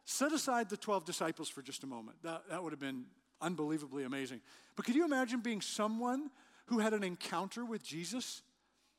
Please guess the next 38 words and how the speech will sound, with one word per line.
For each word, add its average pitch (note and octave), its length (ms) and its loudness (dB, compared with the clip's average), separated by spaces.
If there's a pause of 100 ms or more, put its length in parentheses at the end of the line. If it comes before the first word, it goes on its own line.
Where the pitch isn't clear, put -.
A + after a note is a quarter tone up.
(360)
Just, B3 220 0
can B3 100 4
you A#3+ 40 6
imagine B3+ 280 2
if F#3 160 -2
you G#3+ 240 2
were C#4+ 180 0
one A#3+ 180 0
of B3+ 80 0
those B3 200 2
people, A#3 340 -4
do F#3+ 140 -4
you A#3 180 0
think D4+ 320 -2
you B3+ 120 -2
would A3+ 260 2
ever G#3 360 -2
forget G3 840 -4 (800)
an E3 100 0
encounter, E3+ 720 -2
a D3+ 60 -4
one-on-one A#3 520 2
encounter D#3+ 520 -4 (220)
that D#3+ 160 -2
you G#3 300 4
had F3 340 0 (240)
with D#3+ 180 -4
this F3 220 -2
rabbi D#3 720 4 (280)
named D#3+ 400 -2
Jesus? E3+ 720 -6 (520)
Do D#3+ 80 -4
you A3+ 100 2
think B3 180 2
it B3+ 40 -4
would A3+ 120 -4
be G3 80 -2
possible F3+ 560 -4